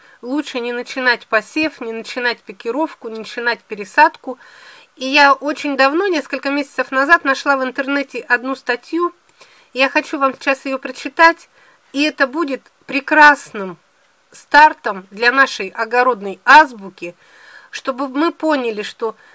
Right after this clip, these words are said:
даже не удобрения, даже не какие-то там суперсредства новые, ничего так не помогает нам в получении богатого урожая, как именно наш психологический настрой,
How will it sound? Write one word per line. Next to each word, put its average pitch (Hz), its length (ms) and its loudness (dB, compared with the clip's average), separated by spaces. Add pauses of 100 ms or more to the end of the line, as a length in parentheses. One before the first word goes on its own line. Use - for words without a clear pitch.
даже 302 380 6
не 285 160 2
удобрения, 220 1120 -2
даже 269 360 4
не 294 120 -2
какие-то 294 460 -2
там 277 180 2
суперсредства 285 1080 -4
новые, 185 540 -6 (800)
ничего 285 880 -2 (300)
так 262 260 4
не 220 100 -8
помогает 226 760 0
нам 196 320 -4 (440)
в - 280 -20
получении 277 500 -2
богатого 220 520 0
урожая, 208 640 0 (720)
как 254 300 -2
именно 294 380 0
наш 269 500 2 (100)
психологический 254 1040 0
настрой, 240 640 -2